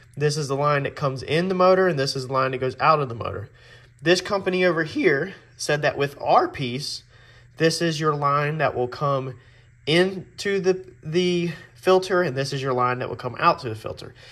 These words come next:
Now you're probably saying, "Oh, okay. So we're gonna flow out of the motor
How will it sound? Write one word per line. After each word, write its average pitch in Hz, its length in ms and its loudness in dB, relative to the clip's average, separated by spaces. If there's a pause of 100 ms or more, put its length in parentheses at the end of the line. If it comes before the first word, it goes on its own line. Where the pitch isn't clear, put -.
(180)
Now 143 400 2
you're 139 160 -4
probably 131 380 -2
saying, 104 480 -6 (140)
"Oh, 117 680 4
okay. 110 600 0 (400)
So 160 340 4
we're 131 200 0
gonna 147 180 2
flow 139 540 4
out 151 280 8
of 196 140 2
the 165 100 0
motor 135 520 2